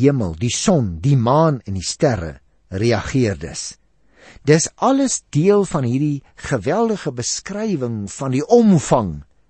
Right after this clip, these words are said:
van hierdie sprinkaanswerm. En die kosmiese reaksie is hier, soos ook op ander plekke in die Ou Testament, voorlopers van die dag van die Here. Met ander woorde, luisteraar, dit is die klimaks van hierdie perikoop in die elfde versie.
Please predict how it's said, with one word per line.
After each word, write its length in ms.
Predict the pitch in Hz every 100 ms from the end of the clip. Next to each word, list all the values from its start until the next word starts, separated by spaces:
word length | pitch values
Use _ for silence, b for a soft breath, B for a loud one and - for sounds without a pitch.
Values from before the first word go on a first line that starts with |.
| _ _ _ _ _ _
van 260 | - - 156
hierdie 200 | 131 131
sprinkaanswerm. 920 | - 131 117 107 101 - 104 71 69 - _ _ _ B B B -
En 300 | 170 156 151 139
die 120 | 151 -
kosmiese 560 | 294 294 - 196 127
reaksie 460 | 110 131 240 - 135
is 100 | 107
hier, 360 | 143 180 117 147 _ B B B -
soos 260 | 160 135
ook 220 | 233 262 139
op 80 | 135
ander 220 | 190 180
plekke 240 | 175 170
in 80 | 135
die 60 | 120
Ou 80 | 220
Testament, 480 | 143 - 113 107 - _ _ -
voorlopers 800 | 262 277 175 127 95 76 69 - _ _ _
van 160 | - 127
die 80 | 107
dag 200 | 107 -
van 120 | 113
die 80 | 95
Here. 200 | 80 69 - B B
Met 140 | 160 233
ander 240 | 226 302 277
woorde, 240 | 202 143
luisteraar, 540 | 104 123 - 143 123 110 -
dit 360 | 107 92 247
is 120 | 294 175
die 60 | -
klimaks 500 | 269 277 165 135 -
van 120 | 139
hierdie 220 | 139 180
perikoop 540 | 208 220 185 160 131 120
in 80 | 113
die 60 |
elfde 260 | 107 92 95
versie. 420 | 101 73 71 -